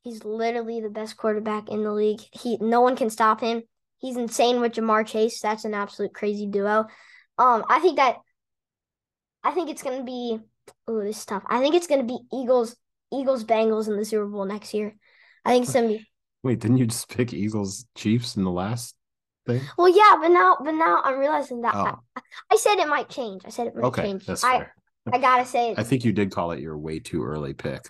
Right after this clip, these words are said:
Speaker 1: Yeah, I
Speaker 2: Okay,
Speaker 1: gotta say Joe
Speaker 2: gotcha.
Speaker 1: Burrow is just,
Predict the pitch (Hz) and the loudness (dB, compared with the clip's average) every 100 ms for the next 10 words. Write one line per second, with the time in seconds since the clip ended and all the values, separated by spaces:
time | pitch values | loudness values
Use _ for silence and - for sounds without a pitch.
0 | _ _ 226 202 202 - - 226 254 233 | _ _ -2 0 -4 -6 0 4 4 2
1 | 254 285 320 320 269 247 262 269 240 240 | 2 4 4 2 -2 0 0 0 4 6
2 | 220 202 226 226 | 6 2 -4 -8